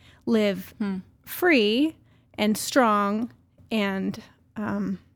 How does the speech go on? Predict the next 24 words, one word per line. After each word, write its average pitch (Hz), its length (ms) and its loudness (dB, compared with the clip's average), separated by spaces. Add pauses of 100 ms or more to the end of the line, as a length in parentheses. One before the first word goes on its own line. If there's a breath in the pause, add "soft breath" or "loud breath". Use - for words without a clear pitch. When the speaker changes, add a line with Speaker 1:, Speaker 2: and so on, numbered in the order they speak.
(260)
Speaker 1:
safe 233 460 0
and 208 160 -4
secure 233 720 2
and 196 240 0 (220 loud breath)
Speaker 2:
Yeah. 185 260 -4
Speaker 1:
find 269 240 6
my 226 200 2
identity 277 640 4
again 240 440 4
and 220 100 2
all 262 200 6
the 262 100 2
things 233 320 0
that 233 100 -4
I 214 200 0
felt - 400 -2
that 220 120 -2
I 214 40 0
had 196 220 -2
lost - 640 -6
a- 214 200 2
Speaker 2:
Wow. 208 200 -6
Speaker 1:
after 226 360 -2
my 208 360 -6